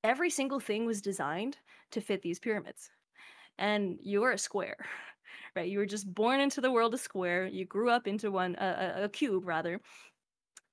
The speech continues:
And so your entire life, you struggle to fit into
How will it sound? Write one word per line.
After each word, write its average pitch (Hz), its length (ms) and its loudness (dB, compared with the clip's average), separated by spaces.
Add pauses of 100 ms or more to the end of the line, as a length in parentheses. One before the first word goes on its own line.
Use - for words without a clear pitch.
And 269 220 4
so 262 380 8
your 247 180 0
entire 262 400 2
life, 247 380 0
you 214 240 -4
struggle 240 480 0
to 214 380 -2
fit 220 280 2
into 214 540 0